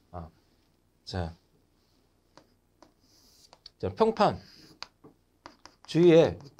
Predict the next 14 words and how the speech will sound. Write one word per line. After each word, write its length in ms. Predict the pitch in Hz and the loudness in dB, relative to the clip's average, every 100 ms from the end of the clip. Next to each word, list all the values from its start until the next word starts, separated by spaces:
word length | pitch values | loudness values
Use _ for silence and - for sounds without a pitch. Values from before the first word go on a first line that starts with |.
| _ _ _ | _ _ _
균속도 680 | 165 175 190 175 151 117 95 | -4 0 0 4 4 4 0
흐름, 260 | 196 165 233 - _ _ - _ _ _ | 0 0 -2 -10 _ _ -20 _ _ _
균속도 320 | 139 156 180 | -8 -4 -2
흐름을 420 | 160 151 175 226 240 - | 0 0 0 -2 -4 -12
놓고 480 | 151 131 - 156 226 - - _ _ _ - _ - - - - _ - - - _ - _ - _ - - - _ - - - _ - - - _ - _ - _ - - - - _ _ _ _ | -10 -8 0 0 0 -10 -20 _ _ _ -20 _ -20 -20 -20 -20 _ -20 -20 -20 _ -20 _ -20 _ -20 -18 -20 _ -20 -20 -20 _ -20 -18 -20 _ -20 _ -20 _ -20 -20 -20 -20 _ _ _ _
보게 500 | 135 180 170 160 151 | 2 6 8 8 6
되면은, 520 | 120 110 135 175 90 | 2 0 0 0 -2
어, 140 | 98 98 | -4 -4
경계층이 500 | 117 165 185 185 170 | 0 0 0 0 0
형성이 320 | 165 151 143 | 0 -2 -4
됩니다. 460 | 104 95 92 202 - - _ _ _ _ _ _ _ _ 143 | -6 -6 -4 -6 -8 -20 _ _ _ _ _ _ _ _ -6
U 100 | 175 | -2
인피니트의 840 | 156 156 185 170 - 147 151 226 _ _ _ - - - - _ | -2 -2 -2 -2 -2 0 0 -2 _ _ _ -20 -20 -20 -20 _
속도로, 640 | 208 196 226 170 151 | -8 0 4 4 2